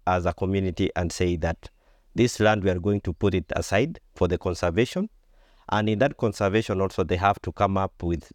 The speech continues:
plans on how they are going to do their cattle, uh, or their livestock, uh, management. So, and in all the parks around the Kenya, you find that, uh, mostly it is within this pastoralist, uh, community,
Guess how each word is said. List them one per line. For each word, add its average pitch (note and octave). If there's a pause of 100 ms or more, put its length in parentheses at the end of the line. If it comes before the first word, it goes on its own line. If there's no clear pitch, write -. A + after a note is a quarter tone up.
(100)
plans G2
on F2
how F#2
they F2+
are E2+
going F#2
to F2+
do F2+
their E2+ (280)
cattle, F2+ (200)
uh, E2+
or E2+
their E2
livestock, F2+
uh, D#2+
management. F#2+ (720)
So, G#2+
and A2 (200)
in A2+
all D#3
the A#2+
parks -
around G2+
the F2+
Kenya, G#2+
you F#2
find G2+
that, F2+
uh, F#2 (440)
mostly A2+
it G#2+
is G2+
within G#2
this A2
pastoralist, G2+
uh, F2
community, G#2